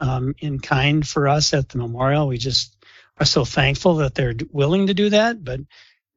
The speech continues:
I mean, they've gotta pay bills. They've gotta get things done. They're on timelines too. And so squeezing us in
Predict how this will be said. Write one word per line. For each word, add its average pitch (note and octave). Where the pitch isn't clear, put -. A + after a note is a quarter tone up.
I F3
mean, C3
they've F#3+
gotta C#3+
pay D#3+
bills. D#3
They've D3+
gotta D#3
get C#3
things B2+
done. F#3
They're D3+
on D#3+
timelines B2+
too. G3+
And A#2
so C#3
squeezing D#3+
us D#3+
in C3+